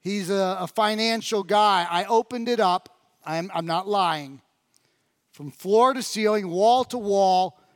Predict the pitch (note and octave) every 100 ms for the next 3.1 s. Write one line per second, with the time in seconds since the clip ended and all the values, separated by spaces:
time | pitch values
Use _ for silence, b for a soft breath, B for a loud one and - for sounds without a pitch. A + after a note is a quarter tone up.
0 | b _ A#3 A#3+ A#3+ B3 E3 G#3+ G3+ G3
1 | - - _ _ _ _ _ _ _ _
2 | - E3+ B3 D4+ A#3+ G#3 F#3+ - F#3+ F#3